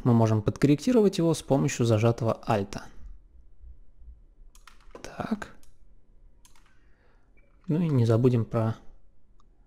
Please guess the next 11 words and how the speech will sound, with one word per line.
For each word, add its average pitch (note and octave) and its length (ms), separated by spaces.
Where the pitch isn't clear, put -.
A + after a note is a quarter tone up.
вот A#2+ 160
эту A2 160
прядь A2 420
справа. G2+ 680
В - 260
центре A2 560
я, G#2+ 160
пожалуй, A2 600
уберу A2+ 380
лишние B2 380
пиксели. G#3 500